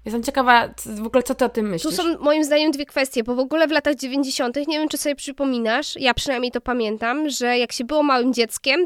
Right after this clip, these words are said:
Speaker 2: to często kobiety miały paszki tak nieogolone do końca.
Speaker 1: Tak.
Speaker 2: Ja to pamiętam. I to było normalne, że kobiety nie goliły tak za bardzo tych paszek.
Speaker 1: Mhm.
Speaker 2: Mnie też to obrzydza,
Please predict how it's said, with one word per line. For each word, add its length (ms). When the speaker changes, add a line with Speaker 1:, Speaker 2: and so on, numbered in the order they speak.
Speaker 2:
to 280
często 360
kobiety 400
miały 340
paszki 420
tak 200
nieogolone 520
do 100
końca. 520
Speaker 1:
Tak. 320
Speaker 2:
Ja 120
to 100
pamiętam. 520
I 80
to 140
było 160
normalne, 480
że 100
kobiety 360
nie 140
goliły 380
tak 160
za 80
bardzo 300
tych 140
paszek. 420
Speaker 1:
Mhm. 340
Speaker 2:
Mnie 160
też 200
to 160
obrzydza, 540